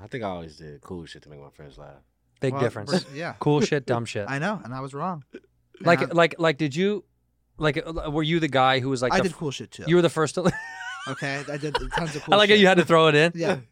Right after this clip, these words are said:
Speaker 2: No, I did, I did cool shit.
Speaker 3: But I just, I shouldn't have done the other
Speaker 1: 'Cause
Speaker 3: shit.
Speaker 1: you know
Speaker 3: It
Speaker 1: what it
Speaker 3: wasn't
Speaker 1: is? I, I just never wanted to be the type to, you know, get embarrassed. I, I hate getting embarrassed. You know what
Speaker 2: Yeah,
Speaker 1: I'm
Speaker 2: but
Speaker 1: saying?
Speaker 2: you lo-, you lived in the world of embarrassment.
Speaker 3: Yeah, I've lived in that, yeah.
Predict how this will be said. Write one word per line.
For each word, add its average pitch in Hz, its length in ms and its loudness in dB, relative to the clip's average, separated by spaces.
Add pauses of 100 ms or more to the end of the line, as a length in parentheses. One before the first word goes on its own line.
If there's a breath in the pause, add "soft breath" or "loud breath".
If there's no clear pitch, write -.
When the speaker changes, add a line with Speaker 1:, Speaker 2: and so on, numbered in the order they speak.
(100)
Speaker 2:
No, 269 100 8
I 285 120 6
did, 339 160 4
I 240 140 6
did 330 140 2
cool 170 160 0
shit. 160 240 2
Speaker 3:
But 170 100 0
I 170 60 4
just, 156 260 -8
I 156 60 -6
shouldn't 160 280 -8
have 147 60 -10
done 139 100 -12
the 135 60 -8
other 143 120 -6
Speaker 1:
'Cause 147 100 -4
Speaker 3:
shit. 170 60 0
Speaker 1:
you 190 40 2
know 208 120 8
Speaker 3:
It 202 40 8
Speaker 1:
what 190 100 6
it - 20 4
Speaker 3:
wasn't 196 160 6
Speaker 1:
is? 170 80 2
I, 165 200 0
I 170 40 0
just 165 160 -4
never 151 180 -2
wanted 143 200 -2
to 120 40 -8
be 120 100 -6
the 117 80 -8
type 117 280 -4
to, 107 80 -16
you 104 160 -12
know, 101 200 -8
get 90 140 -16
embarrassed. 87 420 -8
I, 104 180 -10
I 123 140 -12
hate 123 140 -8
getting 90 140 -10
embarrassed. 78 400 -14
You 90 80 -18
know 101 60 -12
what 120 80 -6
Speaker 2:
Yeah, 151 40 0
Speaker 1:
I'm 147 40 2
Speaker 2:
but 131 100 0
Speaker 1:
saying? 131 120 -2
Speaker 2:
you 156 80 -2
lo-, 135 140 4
you 151 200 0
lived 151 300 0
in 131 60 2
the 123 80 0
world 117 160 0
of 110 80 -10
embarrassment. 107 540 -12 (100)
Speaker 3:
Yeah, 143 180 -2
I've 131 140 -8
lived 135 220 -10
in 120 60 -14
that, 107 200 -14
yeah. 107 240 -14